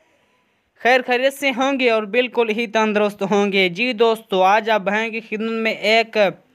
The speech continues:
फील्ड छः सौ चालीस ट्रैक्टर लेकर हाजिर हूँ। ये बिल्कुल ही फिट और ओके ट्रैक्टर है, इसमें कोई भी काम मैकेनिकल नहीं है। आप लेकर सीधा ही काम पर चला सकते हैं।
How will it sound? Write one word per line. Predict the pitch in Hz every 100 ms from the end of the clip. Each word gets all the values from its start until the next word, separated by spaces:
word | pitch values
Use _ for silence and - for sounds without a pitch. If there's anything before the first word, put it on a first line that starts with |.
| _ _ _ _ _
फील्ड | 247 262 247
छः | 247 233
सौ | 247
चालीस | 233 220 233 233
ट्रैक्टर | 226 233 214
लेकर | 220 214 220
हाजिर | 214 208 220
हूँ। | 226
ये | 220 208 - 180
बिल्कुल | 214 214 220
ही | 214
फिट | 214 220 220
और | 214 208
ओके | 208 208
ट्रैक्टर | 190 208 185 202
है, | 202
इसमें | 202 196
कोई | 180 202 196
भी | 175
काम | 196 190
मैकेनिकल | 196 190 190 196 190 185
नहीं | 185 190 196
है। | 190 214 214 - _ _ _ _ _
आप | 165 175
लेकर | 180 214 214 220
सीधा | 202 - 254 247 233
ही | 226 220
काम | 214 202 202
पर | 175 208 214
चला | - 190 180 165
सकते | 170 156 - 175
हैं। | 175 220 185 151